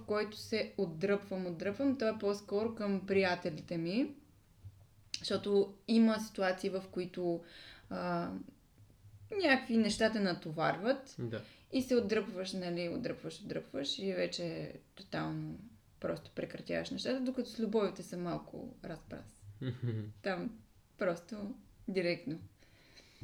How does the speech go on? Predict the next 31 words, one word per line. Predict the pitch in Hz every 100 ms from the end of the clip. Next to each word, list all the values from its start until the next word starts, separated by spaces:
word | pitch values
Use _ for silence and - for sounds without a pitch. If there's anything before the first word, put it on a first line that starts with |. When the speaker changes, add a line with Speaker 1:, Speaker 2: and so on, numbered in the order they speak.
| - - - - - - 247
Speaker 1:
Но | 226 226 220 220 214 196
да, | 240 247
факт | 254 254
е | 262
за-, | 233 240 -
и | 240 233 220 -
всъщност | - 285 311 320 -
с | - - - 233 196
годините | 190 208 262 269 - 220 302 320 - - - -
се | 220 - 220 208 202 - - _ _ _ -
уча, | 202 190 - 240 311 311
защото | 208 202 196
не, | 190 180 185 185
не | 180 170
мога | 165 170
да | 165
кажа | 175 165
изобщо, | 165 165 - -
че | -
съм | 175 170
достигнала | 165 - 175 175 165
до | 160
това | - 175
ниво, | 175 165 190
но | 254 254 226 208
с | - - 190 175
годините | 180 190 226 220
се | - 196
уча | 196 208
да | 196 202 202 - - - - -
контролирам, | 202 196 190 185 190 190 180 180 175